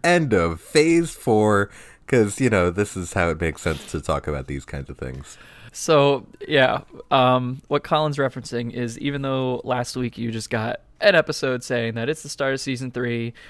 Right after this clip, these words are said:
Speaker 2: do, do, do, do, do.
Speaker 1: Oh, yeah, no,
Speaker 2: Um,
Speaker 1: we, we, we, we can't, no do, do, do, do, do. We used our, we used our budget. We used our air horn budget. It's gone.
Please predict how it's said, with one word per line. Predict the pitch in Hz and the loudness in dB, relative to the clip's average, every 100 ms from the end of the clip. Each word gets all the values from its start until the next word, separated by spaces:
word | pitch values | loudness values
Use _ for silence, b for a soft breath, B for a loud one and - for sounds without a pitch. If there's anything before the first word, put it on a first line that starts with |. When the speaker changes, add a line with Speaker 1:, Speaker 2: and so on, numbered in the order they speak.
| B | B
Speaker 2:
do, | - 160 | -6 -4
do, | - | -4
do, | 143 135 | -4 -4
do, | - | -4
do. | 135 135 131 127 123 - | -4 -2 -2 -4 -8 -4
Speaker 1:
Oh, | 120 | 2
yeah, | 120 113 98 | 4 6 4
no, | 110 98 | 4 4
Speaker 2:
Um, | |
Speaker 1:
we, | 107 | 4
we, | 95 110 101 | 4 4 2
we, | 80 98 98 95 | -2 -4 -4 -4
we | 95 120 | -6 -6
can't, | - 156 | -4 -2
no | 113 139 | 0 0
do, | 135 120 | 0 0
do, | 104 | 0
do, | 104 | 0
do, | 92 | 0
do. | 85 80 | 0 0
We | 78 | -2
used | 101 101 110 104 87 | -2 0 0 0 -2
our, | 80 76 | 0 -2
we | 87 | -2
used | 92 90 | -2 -2
our | - | -4
budget. | 69 78 71 71 78 | -2 -4 -4 -4 -2
We | 90 101 | 0 2
used | 95 | 2
our | 85 | 0
air | 78 78 | 0 0
horn | 78 67 | -2 -2
budget. | - 67 69 64 | -4 0 -2 -2
It's | 85 82 - | -6 -6 -6
gone. | 78 73 71 | -6 -4 -8